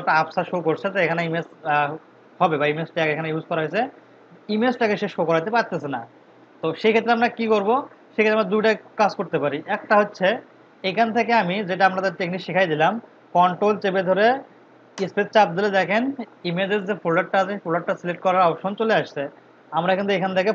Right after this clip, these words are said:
ফোল্ডারটাও সিলেক্ট করে দিতে পারি। দেখুন ফোল্ডারটা সিলেক্ট করার সঙ্গে সঙ্গে ফোল্ডারটার নামের শেষে একটা স্ল্যাশ যুক্ত হয়েছে, তারপরে, আহ, আমাদের আরেকটা সাজেশন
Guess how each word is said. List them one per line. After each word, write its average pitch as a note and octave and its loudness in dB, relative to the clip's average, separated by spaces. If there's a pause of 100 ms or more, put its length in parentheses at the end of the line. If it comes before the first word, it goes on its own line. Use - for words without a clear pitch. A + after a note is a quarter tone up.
ফোল্ডারটাও F3 2
সিলেক্ট G#3 -2
করে F#3 4
দিতে D3+ 0
পারি। C3+ -2 (100)
দেখুন G#3 2 (580)
ফোল্ডারটা G3+ 4
সিলেক্ট A3 2
করার A3 8
সঙ্গে G3 4 (100)
সঙ্গে G3 4 (460)
ফোল্ডারটার F#3+ 4
নামের F#3+ 4
শেষে F#3+ 0
একটা G3+ 0
স্ল্যাশ E3+ 4
যুক্ত F#3 -6
হয়েছে, G3+ 0 (180)
তারপরে, F3+ 4
আহ, D#3+ -2 (120)
আমাদের F3 2 (100)
আরেকটা F3 4 (120)
সাজেশন F3+ 2